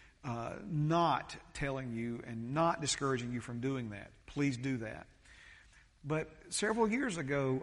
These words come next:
um, I heard myself saying that a lot, and the Holy Spirit prompted me to start thanking him for loving me,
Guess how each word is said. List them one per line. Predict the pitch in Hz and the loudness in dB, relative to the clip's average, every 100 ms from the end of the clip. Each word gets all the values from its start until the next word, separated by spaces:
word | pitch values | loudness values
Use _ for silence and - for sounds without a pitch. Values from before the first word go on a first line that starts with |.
| - | -2
um, | 135 127 123 120 - - _ _ _ _ _ _ _ _ _ - - | -2 -2 -4 -6 -10 -20 _ _ _ _ _ _ _ _ _ -20 -4
I | 147 | 0
heard | 131 208 202 | 4 4 4
myself | 160 180 160 | 0 0 0
saying | - 170 165 147 | 0 2 2 2
that | 135 | 0
a | 123 | 0
lot, | 123 151 120 117 - - - - - - - - - 135 | 2 4 4 0 -8 -16 -18 -20 -20 -20 -20 -20 -8 -2
and | 127 123 127 - - | 0 0 -4 -6 -8
the | 135 | -4
Holy | 127 180 | 0 0
Spirit | 180 185 156 - | 2 4 2 2
prompted | 165 165 160 143 120 | -2 0 0 -4 -2
me | 117 113 110 - - - - - - - - - - - | -2 -2 -4 -8 -20 -20 -20 -20 -20 -20 -20 -20 -16 -6
to | 147 | -2
start | - - 175 170 - - - - - | -2 2 4 4 2 -6 -20 -20 -20
thanking | - - 180 202 - 160 143 | -12 -2 0 0 0 0 -2
him | 110 151 139 131 | 0 0 0 -2
for | - 127 | -2 -2
loving | 120 127 127 120 113 110 123 | -2 0 0 -2 -2 -2 0
me, | 131 110 113 | 0 0 -4